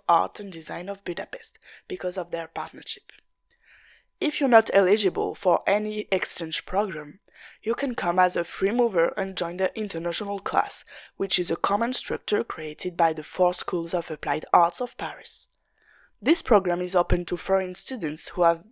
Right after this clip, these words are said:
validated three years of artistic training and allow them to follow most of the courses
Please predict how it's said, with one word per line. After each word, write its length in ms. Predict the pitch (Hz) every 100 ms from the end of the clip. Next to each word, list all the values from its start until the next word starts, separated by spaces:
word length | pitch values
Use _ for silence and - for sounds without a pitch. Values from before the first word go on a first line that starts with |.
| -
validated 640 | 185 202 233 220 - 226
three 240 | - 185
years 260 | 202 196 196
of 180 | 156 -
artistic 580 | 180 190 240 233 233 -
training 460 | - 170 170 202 233 - - - -
and 160 | 247
allow 320 | 202 190 175 175
them 300 | 180 180 185
to 140 | 160
follow 360 | - 180 170 165
most 320 | 180 247 -
of 100 | 196
the 100 | 160
courses 600 | - 180 196 160 165